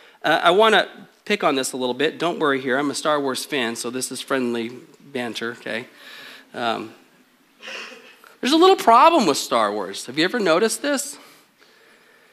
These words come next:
It's a long time ago, so seemingly ancient, ancient, and yet they have technology that we don't have.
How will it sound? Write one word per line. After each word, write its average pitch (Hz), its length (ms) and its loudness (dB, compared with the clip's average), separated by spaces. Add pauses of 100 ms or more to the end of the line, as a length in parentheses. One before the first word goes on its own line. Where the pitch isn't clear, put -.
(140)
It's - 120 -2
a 202 60 4
long 247 260 8
time 247 240 6
ago, 220 460 4 (640)
so 165 240 0
seemingly 190 520 2
ancient, 151 540 0
ancient, 190 560 0 (1000)
and 202 120 8
yet 240 160 6
they 285 60 2
have 339 160 2
technology 320 680 4
that 294 160 0
we 277 100 0
don't 277 200 0
have. - 420 -4